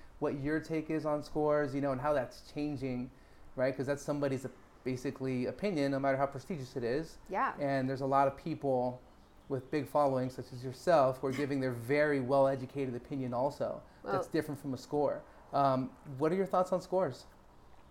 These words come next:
Speaker 2: Well, I think scores are one of the reasons I have a job. I think scores were what allowed the United States, United States specifically, to sort of have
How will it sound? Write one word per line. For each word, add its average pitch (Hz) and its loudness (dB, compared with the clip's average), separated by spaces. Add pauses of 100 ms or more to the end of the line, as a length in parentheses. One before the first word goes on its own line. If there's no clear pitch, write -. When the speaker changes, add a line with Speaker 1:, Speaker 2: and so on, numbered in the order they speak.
(540)
Speaker 2:
Well, 190 -4 (1400)
I 208 -4
think 247 -4
scores 220 0 (120)
are 185 2 (600)
one 190 -2
of 196 -2
the 202 -2
reasons 185 -4
I 175 -4
have 160 -4
a 165 -6
job. - -6 (920)
I 196 -10
think 190 -6
scores 190 -2
were 180 -4
what 175 -2 (180)
allowed 180 -2 (340)
the 190 -10
United 185 -6
States, 165 -10 (180)
United 208 -4
States 196 -6
specifically, 180 -8 (840)
to 269 -4
sort 277 -4
of 294 -2
have 226 -2